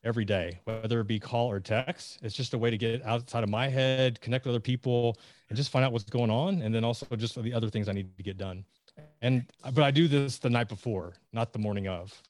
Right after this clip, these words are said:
And it just helps. That way, when I wake up, I know exactly what I'm doing. It's so simple, but yet it helps me stay grounded, stay focused, and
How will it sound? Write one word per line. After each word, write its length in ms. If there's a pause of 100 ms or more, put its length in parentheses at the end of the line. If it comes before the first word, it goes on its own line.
(240)
And 400
it 140
just 180
helps. 300
That 100
way, 80
when 100
I 60
wake 260
up, 180
I 180
know 160
exactly 500
what 160
I'm 140
doing. 280
It's 260 (380)
so 360
simple, 400
but 140
yet 160
it 260
helps 360
me 320 (380)
stay 240
grounded, 360
stay 180
focused, 640
and 400